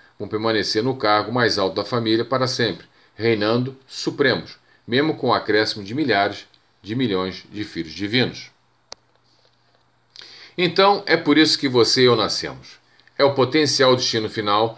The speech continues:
de toda a humanidade. É o propósito inspirador para o qual fomos criados.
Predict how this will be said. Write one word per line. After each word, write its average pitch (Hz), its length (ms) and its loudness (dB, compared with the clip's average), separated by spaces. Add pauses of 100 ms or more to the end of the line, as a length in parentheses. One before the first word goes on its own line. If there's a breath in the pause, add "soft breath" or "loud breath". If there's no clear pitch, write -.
(140)
de 120 140 -2
toda 113 220 0
a - 20 -2
humanidade. 90 600 -8 (380)
É 147 80 4
o 143 140 4
propósito 156 640 4
inspirador 117 720 2 (240 loud breath)
para 127 180 4
o 117 80 2
qual 120 220 4
fomos 107 300 -4
criados. - 440 -8